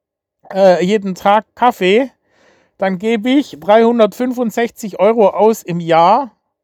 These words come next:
für diese Kapseln und innerhalb von drei Jahren ta-, drei, äh, tausend Euro mindestens.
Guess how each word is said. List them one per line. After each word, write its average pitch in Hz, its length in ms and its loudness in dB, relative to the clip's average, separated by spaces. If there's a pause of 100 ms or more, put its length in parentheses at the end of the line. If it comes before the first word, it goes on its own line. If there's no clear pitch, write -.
(440)
für 208 140 -6
diese 190 320 -6
Kapseln 233 680 0 (1120)
und 208 240 0
innerhalb 214 420 0
von 208 180 -4
drei 196 200 0
Jahren 208 360 0
ta-, - 200 -8
drei, 202 280 -2 (280)
äh, 185 240 -2
tausend 214 480 -2
Euro 214 480 2
mindestens. 196 800 -8